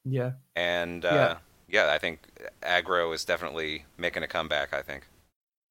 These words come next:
Speaker 1: Yeah,
Speaker 2: And
Speaker 1: I'm,
Speaker 2: then
Speaker 1: I'm
Speaker 2: not,
Speaker 1: happy
Speaker 2: not as many
Speaker 1: that
Speaker 2: strong hold objective cards. Like,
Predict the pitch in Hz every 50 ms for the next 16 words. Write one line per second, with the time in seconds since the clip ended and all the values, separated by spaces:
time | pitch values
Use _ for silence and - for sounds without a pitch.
0 | _ - 143 147 139 135 151 - 107 - 160 165 110 113 180 180 - 117 120 175
1 | 165 151 113 113 110 104 - - - 107 104 101 101 98 95 92 95 104 101 98
2 | 95 90 78 - 90 87 - - 78 - - 80 65 67 73 - - 76 71